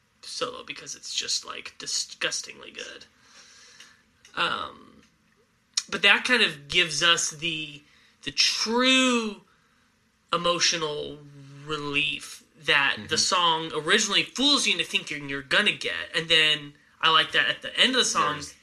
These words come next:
Speaker 2: a plane flying overhead, and,
Speaker 1: Mm-hmm.
Speaker 2: and then there's kind of a little bit of a fade out.
Speaker 1: Yeah,
Speaker 2: And
Speaker 1: so
Speaker 2: then
Speaker 1: it all, it's pretty much, it's like I would say it's not plane flying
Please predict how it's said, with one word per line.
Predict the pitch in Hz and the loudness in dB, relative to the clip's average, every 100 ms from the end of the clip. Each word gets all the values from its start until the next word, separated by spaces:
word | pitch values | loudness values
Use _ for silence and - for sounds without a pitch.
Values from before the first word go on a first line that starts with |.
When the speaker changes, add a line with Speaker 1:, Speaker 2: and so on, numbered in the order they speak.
| _ | _
Speaker 2:
a | - | -18
plane | - - 101 98 98 98 | -16 -10 -6 -4 -4 -6
flying | 98 98 95 92 | -10 -8 -8 -8
overhead, | 92 90 92 92 92 92 90 | -10 -8 -6 -4 -4 -4 -6
and, | 73 | -8
Speaker 1:
Mm-hmm. | 73 135 147 - - - _ - | -14 -14 -16 -20 -20 -20 _ -20
Speaker 2:
and | 80 | -14
then | 82 78 | -14 -12
there's | 76 | -14
kind | - 82 | -14 -14
of | 78 | -14
a | |
little | 80 80 | -14 -16
bit | 76 | -16
of | 73 | -18
a | 73 | -20
fade | - 82 87 | -16 -14 -14
out. | - _ _ _ _ - | -16 _ _ _ _ -2
Speaker 1:
Yeah, | 202 - - | -2 -2 -10
Speaker 2:
And | - | -8
Speaker 1:
so | - 160 151 | -2 0 0
Speaker 2:
then | 147 156 - 165 | -4 -10 -6 -2
Speaker 1:
it | |
all, | 165 - | -2 -4
it's | 170 - | -10 -10
pretty | - 202 285 | -4 -2 0
much, | 208 | -4
it's | - 165 | -4 -2
like | 143 - - _ _ _ _ - | -2 -2 -10 _ _ _ _ -2
I | 180 | -2
would | 226 170 | -2 -6
say | - 156 143 | -6 -4 -8
it's | 139 139 - | -8 -14 -12
not | 143 139 - | -10 -10 -14
plane | - 139 175 165 | -20 -18 -18 -18
flying | - - - | -20 -18 -18